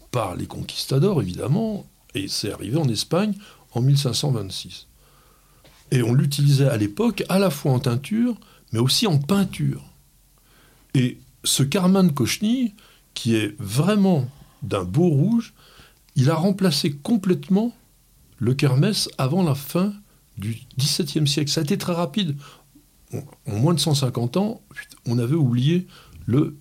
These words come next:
fameux che-, euh, disons, carmin de, de Kochny kermès. Et savez-vous comment on appelle aujourd'hui ce carmin de Kochny ?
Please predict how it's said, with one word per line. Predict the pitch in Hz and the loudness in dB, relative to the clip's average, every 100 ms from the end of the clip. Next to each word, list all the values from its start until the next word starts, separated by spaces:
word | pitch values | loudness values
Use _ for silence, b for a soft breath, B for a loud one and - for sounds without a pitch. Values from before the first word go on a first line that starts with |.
| _ | _
fameux | - 117 139 | -6 0 0
che-, | 147 - | 0 -2
euh, | 110 101 95 98 - _ - _ _ - | -4 -4 -4 -6 -10 _ -20 _ _ -6
disons, | 104 139 | 0 0
carmin | 139 117 139 | 0 0 2
de, | 143 101 104 101 | 2 0 -2 -4
de | 98 | -6
Kochny | 95 113 - 143 139 | -6 -6 -2 -2 0
kermès. | - 95 95 95 b b b b b b b - | -4 -6 -8 -12 b b b b b b b -12
Et | - 107 | -4 0
savez-vous | - 226 208 147 190 247 - _ _ _ _ _ _ _ _ _ _ _ - | 2 2 4 2 2 -2 -8 _ _ _ _ _ _ _ _ _ _ _ -2
comment | 151 151 190 | 2 4 4
on | 123 | 0
appelle | 95 - 139 | -2 0 0
aujourd'hui | 107 98 95 98 117 | 0 -2 -4 -4 -4
ce | - - | -6 -8
carmin | - 92 92 | -6 -6 -4
de | 95 | -6
Kochny ? | - - - 95 | -10 -12 -10 -12